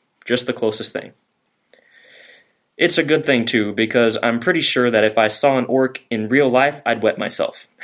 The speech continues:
<laughs> Fortunately, very few people were even in the park, which gave it an even more Middle-earthy feel.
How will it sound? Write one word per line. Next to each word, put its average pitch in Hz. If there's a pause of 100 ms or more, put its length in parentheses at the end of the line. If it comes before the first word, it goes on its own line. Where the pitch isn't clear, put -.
(260)
<laughs> -
Fortunately, 123
very 151
few 147
people 113
were 110
even 131
in 160
the 143
park, - (280)
which 110
gave 135
it 120
an 117
even 123
more 131
Middle-earthy 117
feel. 98